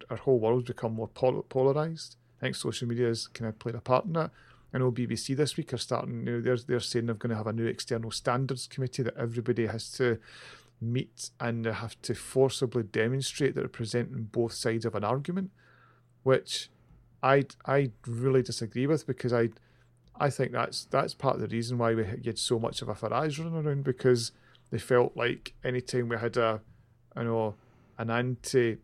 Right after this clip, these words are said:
an anti-Brexit stance, then they needed to have a pro-Brexit stance. And, well, where somebody would argue, "Well, if the politics are split, it makes sense." But when it comes to things like climate change, does that mean we're gonna see climate change deniers on our news given an equal footing?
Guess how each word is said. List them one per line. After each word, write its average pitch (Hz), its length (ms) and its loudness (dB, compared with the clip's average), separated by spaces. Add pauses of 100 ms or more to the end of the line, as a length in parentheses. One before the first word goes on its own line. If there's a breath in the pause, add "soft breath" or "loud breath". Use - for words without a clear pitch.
an 113 80 -4
anti-Brexit 123 800 0
stance, 160 440 -4
then 123 120 -2
they 120 80 -4
needed 117 280 -6
to 127 80 -4
have 107 100 -4
a 113 40 -10
pro-Brexit 156 680 0
stance. 151 400 -4 (520 soft breath)
And, 127 240 0
well, 143 360 6 (100)
where 139 320 6
somebody 127 380 0
would 113 160 0
argue, 113 360 2
"Well, 110 360 2
if 110 100 -6
the - 80 -8
politics 139 440 2
are - 40 -6
split, - 300 -2
it 120 100 -6
makes 110 240 -2
sense." 151 400 0 (380 soft breath)
But 135 120 -2
when 127 80 0
it 127 80 -6
comes 160 220 -4
to 139 80 -4
things 127 220 -2
like - 120 -8
climate 143 360 2
change, 185 340 -4
does 120 120 -4
that - 160 2
mean 123 140 -2
we're 120 60 -2
gonna 120 200 0
see 117 220 -4
climate 120 400 -2 (300)
change 120 260 -6
deniers 135 560 -2 (120)
on 123 200 2
our 117 100 0
news 127 320 2
given 117 240 -2
an 101 140 -6
equal - 260 -6
footing? 202 400 -4